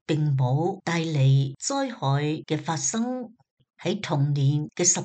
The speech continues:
一月二十七日傍晚，廣東多地以及香港上空出現大面積火燒雲，天空呈現金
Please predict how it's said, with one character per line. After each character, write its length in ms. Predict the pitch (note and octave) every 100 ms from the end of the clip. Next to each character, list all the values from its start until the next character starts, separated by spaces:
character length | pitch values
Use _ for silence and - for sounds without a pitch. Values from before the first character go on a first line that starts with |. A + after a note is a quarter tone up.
| -
一 380 | C4 - D3+ D#3
月 80 | -
二 80 |
十 220 | D#3 - C3+
七 140 | -
日 400 | - D#3+ C#3+ E3
傍 320 | - C#3 B2+
晚， 480 | C#3 C3+ C#3 F#3 A3+ - _ _
廣 400 | - D#3 F3 B3
東 300 | C4 D4+ D#4
多 180 | D#4 C#4+
地 480 | D4 F3 D3+ D3+ -
以 160 | - D#3
及 60 | D#3 C3+ C3+ -
香 220 | C#4 C#4
港 240 | B2+ C3+
上 260 | C#3 E3+ C#3+
空 480 | - B3+ B3+ C4+ -
出 180 | - - E4+ -
現 380 | E3+ D3+ D#3 D3+
大 160 | D3+
面 400 | D3 D3+ D3 D3
積 240 | C#3 C4+ C4
火 120 | C3+
燒 220 | C#3 - B3
雲， 480 | E3+ C3 C#3+ D3+ - _ _ _
天 220 | - E4 D#4+
空 360 | - D#4+ D4+
呈 200 | D4+ - C3
現 0 |
金 280 | C#3+ D3+ D#3